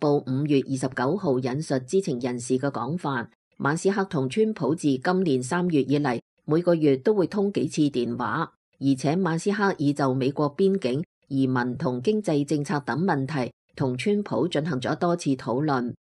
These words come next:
馬斯克近嚟多次直言不諱嘅批評民主黨過度縱容非法移民，而消息人士表示，今年三月，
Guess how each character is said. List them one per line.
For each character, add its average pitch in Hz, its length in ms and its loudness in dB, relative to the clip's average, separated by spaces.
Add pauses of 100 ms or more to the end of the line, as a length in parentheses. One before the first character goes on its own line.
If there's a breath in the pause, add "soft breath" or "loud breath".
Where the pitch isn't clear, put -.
(280)
馬 135 180 0
斯 185 100 -2
克 185 200 0
近 139 180 0
嚟 127 180 0
多 208 160 0
次 156 220 0
直 143 160 0
言 123 260 -4
不 196 120 0
諱 135 200 -2
嘅 139 240 0
批 196 240 0
評 131 240 -4
民 120 140 -4
主 123 240 0
黨 135 340 -2
過 151 200 0
度 135 240 2
縱 147 240 -2
容 120 180 -2
非 175 180 0
法 156 160 0
移 127 240 0
民， 120 120 -4
而 - 760 -6 (140)
消 196 160 6
息 196 140 2
人 135 180 0
士 131 180 2
表 127 240 2
示， 131 400 2 (320)
今 185 140 2
年 135 180 2
三 180 300 0
月， 135 260 0